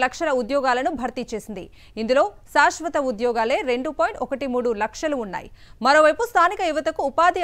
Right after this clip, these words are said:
అవకాశాల కల్పనే లక్ష్యంగా సూక్ష్మ, చిన్న, మధ్య తరహా పరిశ్రమల ఏర్పాటుకు ప్రభుత్వం అత్యధిక ప్రాధాన్యతను ఇచ్చింది. వైఎస్ జగన్ అధికారంలోకి వచ్చినప్పటి నుంచి ఇప్పటి వరకు రెండు పాయింట్ ఐదు లక్షల ఎంఎస్ఎంఈ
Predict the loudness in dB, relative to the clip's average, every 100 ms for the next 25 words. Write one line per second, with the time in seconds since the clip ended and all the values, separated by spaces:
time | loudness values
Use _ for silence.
0 | 0 0 -2 0 -2 -2 -4 -2 -4 -4
1 | -6 -4 2 2 0 -16 -10 -2 -2 -4
2 | -2 -2 -2 -4 -2 0 -2 -2 -2 -4
3 | -4 -4 -4 -2 -4 -4 -6 -6 -4 -4
4 | -4 -4 -4 -6 -4 -4 -4 -6 -6 -4
5 | -4 -2 -4 -4 -4 -2 -2 -2 -6 -6
6 | -6 -10 -12 -12 -14 -14 -18 -20 -12 6
7 | 8 8 4 2 0 2 0 2 0 0
8 | -2 -4 -6 -6 -6 -6 -6 -6 -6 -4
9 | -4 -2 -4 -2 -2 -2 -4 -8 -20 0
10 | 2 4 2 0 -4 -2 -2 0 -2 -2
11 | -2 0 -2 -6 -20 -20 -20 -6 0 2
12 | 0 -2 -2 -2 0